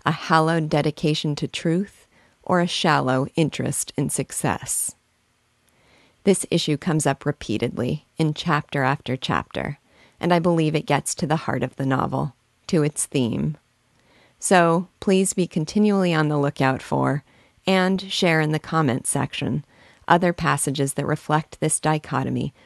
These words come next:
between science and success. The last of my posts was called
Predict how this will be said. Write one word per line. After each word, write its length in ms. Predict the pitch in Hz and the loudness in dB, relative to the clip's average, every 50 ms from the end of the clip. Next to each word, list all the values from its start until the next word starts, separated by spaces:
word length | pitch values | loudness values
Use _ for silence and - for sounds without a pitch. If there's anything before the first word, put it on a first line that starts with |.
| _ _ | _ _
between 360 | - 160 - - 165 147 147 156 | -6 -6 -2 0 0 0 0 0
science 680 | - - 156 147 135 131 - 127 - - - - - _ - | 0 0 2 2 0 0 -2 -4 -4 -4 -6 -8 -8 _ -4
and 160 | 135 131 123 | -4 -2 -2
success. 800 | - 139 131 - - - - 82 - - - - - - - - _ _ _ _ _ _ _ _ _ _ _ _ _ _ _ _ _ _ _ _ _ _ _ _ _ - _ _ _ _ _ _ _ _ _ _ _ _ _ _ _ _ _ _ _ _ _ _ _ _ _ | -2 -4 -4 -6 -4 -2 -2 -2 -2 -2 -4 -4 -4 -4 -6 -10 _ _ _ _ _ _ _ _ _ _ _ _ _ _ _ _ _ _ _ _ _ _ _ _ _ -20 _ _ _ _ _ _ _ _ _ _ _ _ _ _ _ _ _ _ _ _ _ _ _ _ _
The 100 | - 196 | 2 4
last 360 | 185 190 185 202 196 - - | 6 6 4 4 2 0 -2
of 80 | 180 175 | 0 2
my 140 | 180 160 151 | 2 2 2
posts 360 | - - 156 151 151 - - | 2 2 2 2 2 0 -2
was 160 | 151 151 - | -2 -2 -4
called 360 | - - 160 143 139 143 165 | -2 -2 0 0 0 0 -4